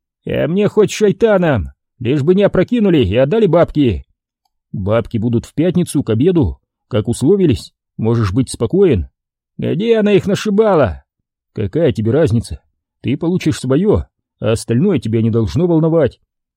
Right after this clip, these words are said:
«А ты что так со мной разговариваешь? Я ведь могу и обидеться». «Я думал, ты серьёзный парень, а ты начинаешь втирать мне блатной расклад». «Извини, Константин Иванович». «Извиняю, и давай перейдём к делу.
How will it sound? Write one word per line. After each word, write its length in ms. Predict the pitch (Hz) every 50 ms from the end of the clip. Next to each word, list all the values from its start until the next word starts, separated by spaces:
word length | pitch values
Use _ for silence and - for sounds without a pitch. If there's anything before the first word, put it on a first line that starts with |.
| _ _ _ _ _ _ _ -
«А 180 | - 117 123 123
ты 160 | - 208 190
что 260 | - - - 240 226
так 180 | 208 226 - -
со 120 | 208 214
мной 180 | 214 226 226 214
разговариваешь? 920 | 202 156 139 180 220 226 240 233 220 208 196 170 135 110 82 - - - _ _ _ _ _ _ _ _
Я 300 | - - 107 110 139 196
ведь 160 | 226 220 - 214
могу 220 | 233 220 233 254
и 40 | 254
обидеться». 800 | 254 247 233 262 269 240 240 208 - - 170 117 90 71 - _ _ _ _ _ _ _ _ _ _ _
«Я 260 | - - 101 101 107
думал, 280 | 107 107 123 123 113 107
ты 140 | 127 123
серьёзный 520 | 110 - 113 110 117 156 196 156 143 156 143
парень, 340 | - 202 190 135 76 67 - _ _ _ _ _ _ _ -
а 140 | - 110 104
ты 120 | - 151
начинаешь 500 | 185 160 120 - 135 160 175 143 120 -
втирать 420 | - - - 127 - 190 196 - -
мне 180 | 139 135 123
блатной 360 | 101 110 120 113 - 196 202
расклад». 540 | 143 131 - - - 135 147 160 - - - _ _ _ _ _ _ _ _ _ _ _
«Извини, 640 | - - 120 120 127 117 165 214 226 214 208 208 202 185
Константин 500 | - 190 165 - - 185 - 196 185 185
Иванович». 640 | 185 185 180 175 170 165 156 139 117 - - - _ _ _ _ _ _ _ _ _ -
«Извиняю, 760 | - 107 98 92 92 107 107 120 160 180 170 120 80 69 - _ _ _ _ _
и 120 | - - 104
давай 260 | 104 107 117 175 160
перейдём 480 | 110 131 120 123 120 135 196 196 131 98
к 40 |
делу. 420 | 95 123 151 147 131 113 85 -